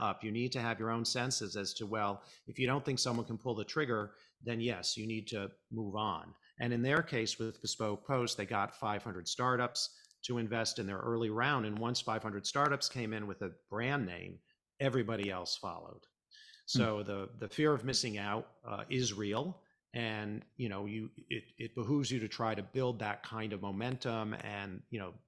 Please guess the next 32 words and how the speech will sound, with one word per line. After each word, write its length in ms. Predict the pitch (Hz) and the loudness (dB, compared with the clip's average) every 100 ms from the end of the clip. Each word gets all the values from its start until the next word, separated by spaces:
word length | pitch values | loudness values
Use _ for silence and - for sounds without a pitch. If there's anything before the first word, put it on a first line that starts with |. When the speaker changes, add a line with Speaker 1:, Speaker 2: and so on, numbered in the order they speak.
| _ 120 | _ -6
Speaker 1:
the, 340 | 110 95 98 - | -4 -4 -8 -6
the 80 | 113 | -2
herd 300 | 135 131 117 | 2 2 2
mentality 720 | 113 101 113 107 110 95 92 | 0 0 -2 0 0 0 -2
is 100 | 90 | -2
something 460 | - 104 95 95 92 | 0 0 -2 -6 -4
that 220 | 90 90 - - - _ _ | -6 -8 -14 -20 -20 _ _
is 180 | 135 117 | 2 4
valid, 400 | 123 120 98 85 - - | 4 4 2 -2 -12 -8
and, 220 | 110 98 | -6 -4
and 160 | 113 107 | -4 -4
you 80 | 98 | -4
should 160 | - | -4
try 260 | - 113 110 | -2 0 2
to, 200 | 101 92 - 127 | 0 -4 -8 -6
you 80 | |
know, 60 | 98 | -6
you 100 | 98 | -6
try 260 | - 117 113 | 2 2 4
to 80 | 104 | 2
steer 320 | - 120 110 | 2 2 0
to 120 | 117 | -2
that 240 | 104 101 95 | -2 -2 -2
as 80 | |
best 300 | 90 95 - | -4 -6 -6
you 60 | - | -10
can. 340 | - 92 92 95 _ _ _ _ _ _ _ - | -12 -12 -12 -14 _ _ _ _ _ _ _ 0
Speaker 2:
Yeah. 260 | 110 98 98 - - - | 2 2 0 -10 -16 2
I 100 | 131 | 8
think 200 | 147 147 | 10 10
that, 280 | 139 131 - | 10 10 10
um, 380 | 123 117 110 | 10 12 10